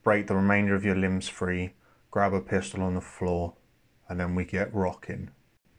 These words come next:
And then you get this brilliant, cool animation of you examining the weapon that you've just used as part of your salvation, rotating it in your hand, and it doing all these cool little clicks and rotations.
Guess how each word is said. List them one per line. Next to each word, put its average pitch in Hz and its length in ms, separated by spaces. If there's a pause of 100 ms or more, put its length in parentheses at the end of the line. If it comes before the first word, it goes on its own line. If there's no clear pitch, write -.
(120)
And 113 80
then 107 100
you 101 60
get - 140
this 113 120
brilliant, 139 640
cool 123 280
animation 120 540
of 98 80
you 104 160
examining 110 540
the 110 80
weapon 107 380
that 104 120
you've 104 160
just - 260
used 101 420 (380)
as - 60
part 110 220
of 107 80
your 104 100
salvation, 104 880 (1400)
rotating 107 560
it 107 80
in 104 80
your 104 120
hand, 107 360
and 107 160
it - 140
doing 104 180
all 107 160
these 107 240
cool 107 280
little 113 160
clicks - 440
and 101 80
rotations. 107 920